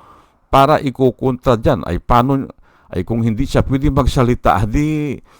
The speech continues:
unfair naman, hindi ba? Unfair yun kung hindi siya pwede magsalita dahil lang sa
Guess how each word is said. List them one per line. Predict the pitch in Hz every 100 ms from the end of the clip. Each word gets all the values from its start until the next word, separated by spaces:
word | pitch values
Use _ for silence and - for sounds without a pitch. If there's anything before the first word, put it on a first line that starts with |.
| _ _ _ _ _
unfair | 123 113 - 147 139
naman, | 147 131 107 110
hindi | 117
ba? | 101 156 151 - _ _ _ _
Unfair | 156 156 - 160 151
yun | 175 170 104
kung | 147 131
hindi | 127 104
siya | 156 123
pwede | 143 143
magsalita | 151 147 - 123 101 160 143 -
dahil | - 104 143 160
lang | 151 151
sa | - 147 139